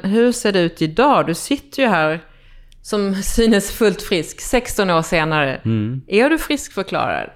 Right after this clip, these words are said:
Speaker 2: Nej, och, eh, det kommer jag ju inte kunna bli så länge det finns tumör kvar där. Så att jag går på regelbundna kontroller. Men, eh, och det som har tillstött är ju att, eh, nu, nu har man sett den här strålningen, det är ju alltså sexton år efter den här strålningen nu.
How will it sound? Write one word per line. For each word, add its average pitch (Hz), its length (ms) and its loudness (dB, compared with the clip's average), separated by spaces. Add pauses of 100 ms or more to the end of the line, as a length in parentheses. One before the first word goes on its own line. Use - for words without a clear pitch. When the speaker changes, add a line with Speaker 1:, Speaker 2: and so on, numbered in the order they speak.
(140)
Speaker 2:
Nej, 113 760 2
och, - 320 -2
eh, 120 400 4
det 131 180 2
kommer 170 280 2
jag 170 80 2
ju 156 60 4
inte 139 180 -2
kunna 147 260 2
bli 170 280 0
så - 180 -2
länge 110 240 2
det 107 80 2
finns 107 300 0
tumör 110 360 2
kvar 98 420 0
där. 85 320 -6 (100)
Så - 160 -4
att 110 100 -2
jag 127 140 2
går 143 280 2
på 90 180 0
regelbundna 92 640 0
kontroller. 90 840 -4 (580)
Men, 113 320 2
eh, 113 100 0 (100)
och 117 100 0
det 117 140 2
som 127 140 -2
har 117 60 0
tillstött 123 600 0
är 110 80 2
ju 104 160 2
att, - 340 -2
eh, 92 400 -12
nu, 110 260 -6
nu 117 260 0
har 117 180 2
man 110 180 0
sett 110 260 -4
den 104 140 0
här 110 80 0
strålningen, 120 840 0 (560)
det 113 360 -6
är 127 80 2
ju 120 120 2
alltså 110 220 -2
sexton 117 540 -4
år 131 240 2
efter 92 220 -2
den 90 60 -2
här 90 80 -2
strålningen 87 600 -4
nu. 85 220 -6